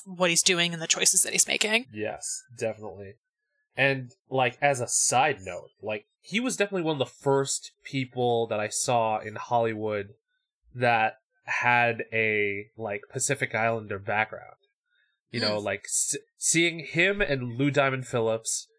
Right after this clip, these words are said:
Speaker 2: and then eventually, uh, Dante Basco in Hook,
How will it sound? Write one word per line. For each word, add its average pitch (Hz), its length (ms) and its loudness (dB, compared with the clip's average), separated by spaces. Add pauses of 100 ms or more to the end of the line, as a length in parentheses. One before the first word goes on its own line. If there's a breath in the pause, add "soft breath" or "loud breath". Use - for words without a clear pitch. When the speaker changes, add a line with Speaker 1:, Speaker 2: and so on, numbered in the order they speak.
Speaker 2:
and 117 160 -4
then 123 80 0
eventually, 120 920 -2
uh, 107 220 2
Dante 117 320 0
Basco 110 640 0
in 92 220 -12
Hook, 113 220 -2